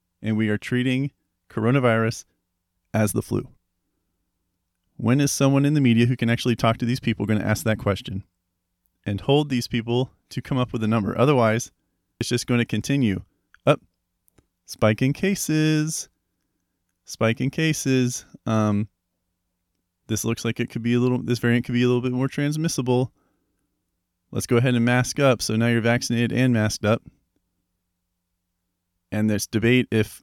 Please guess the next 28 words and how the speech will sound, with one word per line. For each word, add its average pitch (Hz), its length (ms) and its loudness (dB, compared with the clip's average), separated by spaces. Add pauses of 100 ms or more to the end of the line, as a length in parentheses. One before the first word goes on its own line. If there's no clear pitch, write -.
(120)
masks 117 480 -2
actually 113 340 -2
work. 107 460 -2
I 110 80 -4
know 104 100 0
there's, 104 160 -2
like, - 140 -6
three 110 160 -2
different 107 240 -4
types. 104 280 -4
There's 98 220 -4 (720)
cloth 120 320 0
mask, 110 440 0
your 98 220 -2
triple - 360 -6
layer 110 400 0 (380)
mask, 110 420 2
which 107 160 -4
is 98 160 -4
like 104 140 -2
a 92 40 -4
basic 101 300 -2
mask, 107 480 -4 (1000)
and 101 120 -2
then 101 240 2
your 98 160 0
N 110 160 0
ninety-fives. 107 720 0